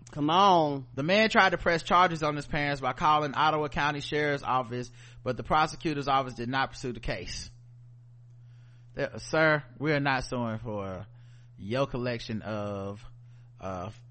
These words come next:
Speaker 2: fat ass white girls, okay? We're not gonna
Speaker 1: Mm-mm.
Speaker 2: do this. Um,
Speaker 1: Mm-mm. We,
Speaker 2: y-
Speaker 1: big titty Barbies, we, we will not pursue this case, sir.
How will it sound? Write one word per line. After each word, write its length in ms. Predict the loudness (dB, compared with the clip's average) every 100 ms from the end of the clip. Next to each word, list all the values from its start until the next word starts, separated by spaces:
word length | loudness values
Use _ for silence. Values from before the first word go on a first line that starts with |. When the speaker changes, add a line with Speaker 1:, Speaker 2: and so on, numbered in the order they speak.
| -20 -20
Speaker 2:
fat 340 | -6 -2 -2
ass 260 | -2 -4 -4
white 200 | -6 -6
girls, 520 | -10 -10 -10 -12 -14 -12
okay? 340 | -8 -6 -4
We're 160 | -2 2
not 320 | 6 4 4
gonna 180 | -2 -4
Speaker 1:
Mm-mm. 40 |
Speaker 2:
do 160 | -4 -2
this. 540 | 0 0 -2 -10 -16 -18 -20 -20 -20 -20 -12
Um, 600 | -6 -2 -2 -2 -2 -6 -10
Speaker 1:
Mm-mm. 120 | -6
We, 140 | -4
Speaker 2:
y- 40 | -2 4
Speaker 1:
big 220 | 4 4
titty 220 | 4 6
Barbies, 600 | 8 10 10 8 2 0
we, 320 | 0 2 2
we 200 | 0 0
will 160 | 4 4
not 360 | 4 4 2 0
pursue 320 | -2 0 0
this 180 | 0 -4
case, 300 | -4 -6 -6
sir. 320 | -6 -6 -8